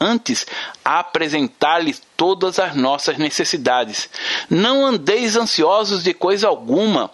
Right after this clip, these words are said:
Em tudo, porém, sejam conhecidas diante de Deus as vossas petições,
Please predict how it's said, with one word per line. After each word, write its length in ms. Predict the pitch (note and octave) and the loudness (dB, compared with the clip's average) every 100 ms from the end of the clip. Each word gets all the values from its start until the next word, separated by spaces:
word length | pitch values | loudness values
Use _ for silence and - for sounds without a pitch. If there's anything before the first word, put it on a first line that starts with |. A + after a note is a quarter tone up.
| - - - | -10 -12 -4
Em 140 | A#2 G#2+ | -2 -2
tudo, 320 | - A#3 A3+ | -2 -2 -2
porém, 420 | - C#3+ G3 E3+ - - | 0 2 2 -2 -6 -10
sejam 480 | - A#3 B3+ B3+ B3+ | -4 0 0 0 -2
conhecidas 800 | - B3+ A3+ - A3+ G#3 D3+ C3 | 0 0 0 0 -2 0 -2 0
diante 340 | C#3+ A3+ - | -2 -2 -4
de 100 | D3+ | -6
Deus 360 | A#2 D3+ E3+ - - - | -2 0 0 -4 -8 -4
as 220 | F#3 F3+ | -2 -2
vossas 580 | A#2 A#2+ E3 G3+ - F3+ | -4 2 2 2 0 -4
petições, 680 | - G3+ E3 - F#3 F#3+ - | -2 -4 -2 -2 0 -2 -4